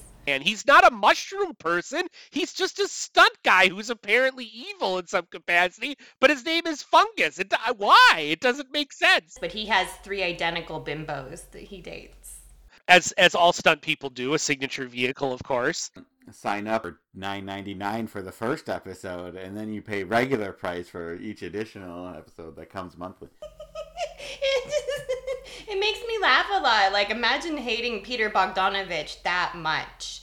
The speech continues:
Speaker 1: Like, if his name was, I don't know, like, Paul Son of a Bitch or something like that, you'd be like, "Oh, okay, I get it," or
Speaker 2: He loves seeing them suffer. It's delicious to him.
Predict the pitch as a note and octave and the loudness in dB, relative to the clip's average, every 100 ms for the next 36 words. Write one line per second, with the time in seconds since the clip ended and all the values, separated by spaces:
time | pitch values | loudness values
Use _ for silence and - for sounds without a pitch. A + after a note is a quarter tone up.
0 | - - - _ _ - - - - - | -20 -20 -20 _ _ -20 -20 -20 -20 -20
1 | - D#3+ - E3+ F#3 E3 F3+ F#3 F#3 E3+ | -2 0 0 -2 -4 0 2 2 4 2
2 | D#3+ D3 - D#3 D#3+ D#3 C#3+ D3+ C#3+ C3+ | 2 -2 -4 2 2 2 -2 0 0 0
3 | - _ _ _ _ _ - - F3+ F3+ | -4 _ _ _ _ _ -2 6 8 8
4 | - F3 G3+ D#3 B2+ B2+ B2 - C#3 D3+ | 6 4 4 2 -2 -4 -4 -6 -6 -4
5 | C3+ C3 C3 B2 B2 B2 B2+ C3 C#3+ G#3 | -4 -4 -4 -2 0 0 -2 2 4 8
6 | A#3 G3 G#3 F#3 D3+ D#3+ D#3+ G3 F3 C3 | 10 10 8 6 4 4 4 6 6 4
7 | B2 B2 A#2 _ _ _ _ B3 G#3+ G3 | 0 -6 -10 _ _ _ _ -6 0 0
8 | - A3 G3 F3+ E3 E3 F3 D#3+ - C#3 | -2 -4 -2 -2 -6 -4 -2 -2 -4 -8
9 | C3+ - - F3+ F#3 F#3 E3 - D#3+ D3+ | -8 -12 -12 -6 -4 -4 -10 -10 -12 -10
10 | C3+ | -12